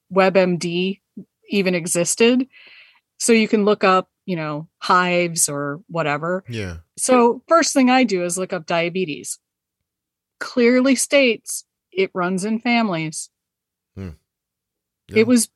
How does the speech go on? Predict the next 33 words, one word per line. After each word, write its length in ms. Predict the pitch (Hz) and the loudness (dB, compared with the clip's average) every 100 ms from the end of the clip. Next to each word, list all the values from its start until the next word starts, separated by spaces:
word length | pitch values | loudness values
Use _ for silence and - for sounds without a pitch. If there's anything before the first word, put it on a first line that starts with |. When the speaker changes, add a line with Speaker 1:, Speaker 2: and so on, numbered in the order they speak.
| - | -16
Speaker 1:
it 140 | - | -4
was 140 | 190 | -4
being 240 | - 208 214 | 2 2 4
trained 340 | - 202 302 | 2 2 4
that 180 | 147 - | 2 -2
way. 260 | 92 - 151 | -8 -10 -12
Speaker 2:
Yeah. 160 | 98 87 | -8 0
Speaker 1:
That's 220 | 175 - | 0 0
what 120 | 185 | 0
they 120 | 190 | 2
thought. 340 | 190 208 180 - _ | 0 0 0 -2 _
Speaker 2:
That 100 | 95 | -10
makes 240 | 98 90 | -8 -8
sense. 300 | - 92 87 _ _ _ _ | -8 -10 -10 _ _ _ _
So 420 | - 143 123 - | 2 2 4 -2
you 200 | 120 151 | -2 0
just, 340 | 143 123 - - | 2 0 -2 -2
you 160 | 131 | 0
were 100 | 127 | 2
in 100 | 92 | 0
D 160 | 76 87 | -2 -6
K, 380 | - 90 80 55 | -2 0 0 -2
like, 220 | 69 67 | -6 -8
significantly? 840 | - 71 71 69 69 67 - - - _ _ _ _ _ _ _ _ _ | -8 -10 -10 -10 -10 -12 -14 -20 -20 _ _ _ _ _ _ _ _ _
Speaker 1:
D-, 180 | 185 - - | -8 -8 2
yes. 440 | 202 170 - - | 4 4 0 -2
Speaker 2:
Yeah. 920 | - - - _ _ _ _ _ - | 0 -2 -8 _ _ _ _ _ -16
Gotcha. 320 | 62 - 53 - | -14 -14 -16 -8
But, 240 | 95 85 - | -6 -6 -8
uh, 60 | |
do 140 | 101 120 | -8 -4
you 60 | 120 | 0
remember, 720 | 113 107 110 107 107 104 98 | 0 2 2 4 4 2 -2